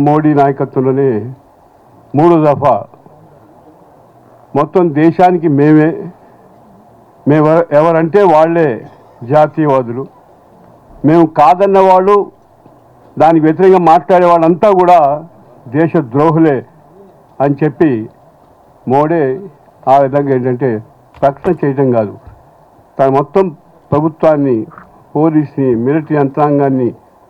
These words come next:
అన్నిని కూడా ఏంటంటే ఆ విధంగా ఏంటంటే తను చెప్పు చేతుల్లో ఎక్కడ, ఎప్పుడు, ఏదనుకుంటే, ఎవరిని అనుకుంటే అలాంటి వాళ్ళని, వ్యక్తుల్ని, మేధావుల్ని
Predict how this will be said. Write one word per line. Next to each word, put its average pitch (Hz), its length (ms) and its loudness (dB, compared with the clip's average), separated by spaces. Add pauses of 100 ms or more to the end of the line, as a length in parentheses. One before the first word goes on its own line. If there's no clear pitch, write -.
(420)
అన్నిని 170 1300 0
కూడా 147 160 -2
ఏంటంటే 143 300 -2 (680)
ఆ 131 100 2 (140)
విధంగా 143 300 -4
ఏంటంటే 135 260 -4 (300)
తను 131 260 -2
చెప్పు 147 200 -8 (100)
చేతుల్లో 131 340 -4 (160)
ఎక్కడ, 139 220 -4 (180)
ఎప్పుడు, 135 220 -6 (140)
ఏదనుకుంటే, 151 580 0 (640)
ఎవరిని 165 400 2
అనుకుంటే 165 420 0 (720)
అలాంటి 147 440 0
వాళ్ళని, 151 300 0 (100)
వ్యక్తుల్ని, 147 480 -2
మేధావుల్ని 143 500 0